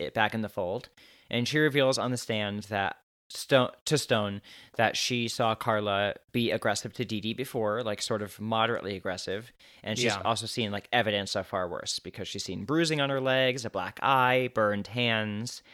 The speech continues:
Speaker 1: We know that's Carla's move, too. The reason that all of these ab-,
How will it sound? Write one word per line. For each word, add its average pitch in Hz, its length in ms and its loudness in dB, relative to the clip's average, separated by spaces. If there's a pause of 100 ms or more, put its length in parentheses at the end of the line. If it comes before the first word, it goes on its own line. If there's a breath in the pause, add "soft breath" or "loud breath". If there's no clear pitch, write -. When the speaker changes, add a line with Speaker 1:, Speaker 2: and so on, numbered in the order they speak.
(140 soft breath)
Speaker 1:
We 120 80 -2
know 107 140 -2
that's 101 160 -6
Carla's 101 380 -4
move, 101 320 -4
too. 95 260 -2 (220 loud breath)
The 151 160 8
reason 160 560 4
that 120 520 6
all 131 220 10
of 123 80 8
these 120 340 4
ab-, 107 200 -2